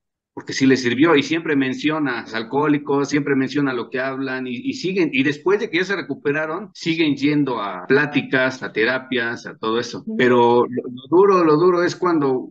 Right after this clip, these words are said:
Speaker 1: hay, hay una parte que se anexan, o sea, les llaman an-, anexos, que son prácticamente como cárceles, o sea, t-, llevan al, al alcohólico, al, al enfermo, vamos a decirle al enfermo para que no se oiga tan feo.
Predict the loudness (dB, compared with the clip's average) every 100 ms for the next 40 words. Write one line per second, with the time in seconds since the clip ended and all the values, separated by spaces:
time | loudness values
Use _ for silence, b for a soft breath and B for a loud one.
0 | _ -14 -12 -12 -14 -10 -4 0 2 2
1 | 2 2 2 0 -4 -4 -4 -4 -6 -6
2 | -6 0 0 0 -4 -8 -10 -18 -16 -8
3 | -6 -4 -4 -4 0 0 0 -2 -6 -8
4 | -6 -2 -2 -4 -12 -10 -2 0 0 0
5 | -2 -2 0 0 0 0 0 0 -4 -4
6 | -6 -8 -10 -14 -16 -6 -2 0 0 2
7 | 4 4 2 2 2 2 0 0 0 0
8 | 0 0 2 0 2 2 2 0 -2 -2
9 | -2 -4 -4 -6 -4 -4 -4 -4 -6 -6
10 | -8 -8 -8 -6 -4 -4 -6 -8 -8 -10